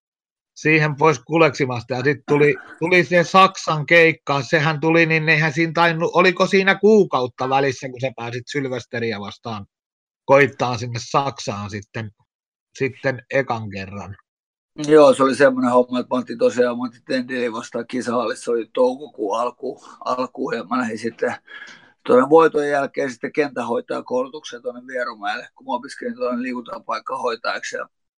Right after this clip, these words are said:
Speaker 2: kentähoitajaksi, niin piti vähän kouluttautua siinä. Mä olin Kirkkonummen kunnalla duunissa ja <clears throat> lähdin sitten sinne Vierumäelle ja Pekka Mäki soittaa mulle, ja, tota niin, että sulla on se E M-matsi tarjolla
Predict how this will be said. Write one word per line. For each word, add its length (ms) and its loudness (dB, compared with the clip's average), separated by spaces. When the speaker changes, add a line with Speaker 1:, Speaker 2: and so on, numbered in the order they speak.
Speaker 2:
kentähoitajaksi, 840 -4
niin 360 -10
piti 200 -6
vähän 180 -2
kouluttautua 840 -2
siinä. 280 -4
Mä 80 -6
olin 160 -2
Kirkkonummen 480 -4
kunnalla 480 -2
duunissa 480 0
ja 180 2
<clears throat> 320 0
lähdin 240 2
sitten 240 -6
sinne 220 -4
Vierumäelle 580 2
ja 120 -2
Pekka 300 2
Mäki 260 -4
soittaa 520 -2
mulle, 240 -4
ja, 160 -4
tota 240 -6
niin, 280 -4
että 320 -4
sulla 240 -2
on 60 -2
se 120 4
E 180 2
M-matsi 420 -6
tarjolla 480 -2